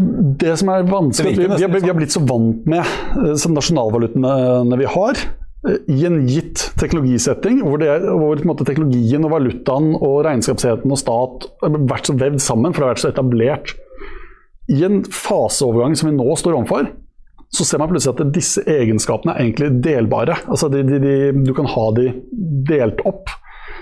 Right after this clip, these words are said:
Speaker 1: Eh, så jeg vil si Bitcoin spesielt har både valutaegenskaper, det har en monetær verdi, eh, det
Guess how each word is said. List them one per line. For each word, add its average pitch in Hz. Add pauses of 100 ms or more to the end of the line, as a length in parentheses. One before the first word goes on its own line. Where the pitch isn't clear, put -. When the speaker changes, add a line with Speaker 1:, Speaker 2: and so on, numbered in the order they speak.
(440)
Speaker 1:
Eh, 156
så 180
jeg 180
vil -
si 180
Bitcoin 160 (340)
spesielt 165
har 143
både 131
valutaegenskaper, 139
det 143
har 135
en 139
monetær 120
verdi, 131 (720)
eh, 147
det -